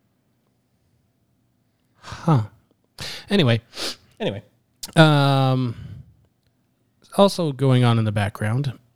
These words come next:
Speaker 1: <clears throat> uh, Valentine's Day happened, and that's the three-year anniversary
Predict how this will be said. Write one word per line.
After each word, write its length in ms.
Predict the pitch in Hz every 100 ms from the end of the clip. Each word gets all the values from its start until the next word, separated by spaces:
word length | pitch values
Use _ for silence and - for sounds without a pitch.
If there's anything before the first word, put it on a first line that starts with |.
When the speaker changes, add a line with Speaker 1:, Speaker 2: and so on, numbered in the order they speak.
| -
Speaker 1:
<clears throat> 840 | 147 85 - - - - - -
uh, 720 | - 110 104 98 95 95 92
Valentine's 640 | 95 123 151 151 135 123 113
Day 180 | 110
happened, 420 | 107 107 101 120 131
and 140 | 107
that's 280 | 123 - -
the 120 | 110
three-year 440 | - - 190 156
anniversary 840 | 139 120 123 120 - 113 107 98